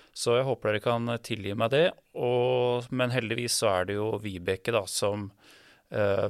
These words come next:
prater mest, og lyden hennes er, eh, ganske bra. Så igjen, beklager det, og vi kommer sterkere tilbake på lydkvalitet. Nyt episoden.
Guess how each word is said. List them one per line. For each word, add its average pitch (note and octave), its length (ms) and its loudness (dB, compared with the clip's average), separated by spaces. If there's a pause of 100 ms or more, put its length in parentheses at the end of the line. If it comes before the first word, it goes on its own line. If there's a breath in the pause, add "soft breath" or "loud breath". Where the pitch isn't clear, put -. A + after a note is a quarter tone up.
prater A#2 340 4
mest, D3+ 320 2
og C3+ 100 2
lyden A2+ 280 -2
hennes G#2+ 380 -4
er, G2 320 2
eh, G2 180 -2
ganske G2 380 -6
bra. F2+ 220 -2 (540 loud breath)
Så A2+ 760 -2
igjen, C3 320 2
beklager A#2+ 500 2
det, C3 220 2
og G#2+ 920 2
vi A#2 120 -4
kommer A2+ 200 -6
sterkere G2+ 400 0
tilbake F#2+ 540 -2
på G2 560 -2
lydkvalitet. F#2 1160 -6 (520)
Nyt C#3+ 220 -4
episoden. D#3+ 520 0